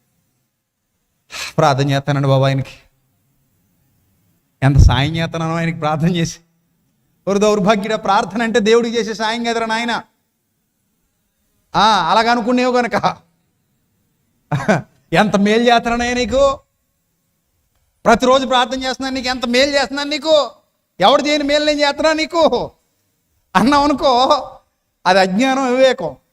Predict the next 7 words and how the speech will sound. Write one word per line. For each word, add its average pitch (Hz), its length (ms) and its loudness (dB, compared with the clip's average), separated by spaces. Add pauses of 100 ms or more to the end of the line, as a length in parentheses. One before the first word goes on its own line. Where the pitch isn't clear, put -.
(680)
ప్రార్థన 226 440 2
అంటే 254 160 -2
నువ్వు 247 200 -2
దేవుడికి 254 380 2
చేసే 247 180 -4
సాయం 247 300 -4
కాదు, 247 440 0